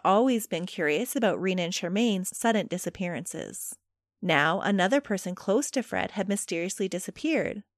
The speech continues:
so she just couldn't let it go. After confirming that there was no trace of Heather anywhere in England or anywhere else,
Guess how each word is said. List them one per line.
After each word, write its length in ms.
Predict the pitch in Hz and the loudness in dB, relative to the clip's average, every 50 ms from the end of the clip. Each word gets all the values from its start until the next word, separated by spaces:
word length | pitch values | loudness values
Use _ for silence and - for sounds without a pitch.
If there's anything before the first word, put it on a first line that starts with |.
| _ _ | _ _
so 160 | - - 214 | -4 -2 0
she 200 | 208 - 277 269 | 0 2 0 0
just 400 | 233 - - 190 196 208 - - | -2 -2 -4 -4 -4 -6 -8 -6
couldn't 320 | - - 254 247 233 190 | -2 0 0 0 2 2
let 140 | 208 196 202 | 2 0 2
it 140 | 190 - - | 0 -2 -2
go. 400 | - 180 196 165 - - 185 - _ _ _ _ - | 0 0 2 2 0 -4 -8 -14 _ _ _ _ 0
After 340 | - 139 - - - 269 262 | 0 0 0 2 0 0 2
confirming 540 | - 302 294 - 208 185 165 156 175 185 | 2 -2 0 4 2 2 2 2 0 0
that 120 | 196 202 196 | 0 0 2
there 140 | - 196 190 | 4 4 4
was 140 | 185 190 | 4 2
no 120 | 202 165 180 | 2 0 0
trace 340 | - - - 180 190 - - | 0 0 0 0 0 0 -4
of 80 | 214 | -4
Heather 280 | - 202 208 214 214 160 | 0 0 2 4 4 2
anywhere 500 | 117 214 277 311 220 185 135 - 127 143 | 2 2 0 2 2 2 2 2 2 0
in 120 | 175 170 | 0 -2
England 480 | 165 165 165 151 147 160 175 202 220 - - | -4 -6 -4 -4 -2 -2 -2 -2 -4 -4 -2
or 160 | 180 185 180 | 0 2 2
anywhere 340 | 175 175 165 165 147 139 180 | 2 0 -2 -4 -2 0 2
else, 460 | 262 285 233 214 220 - - - | 4 4 2 2 0 -4 -8 -10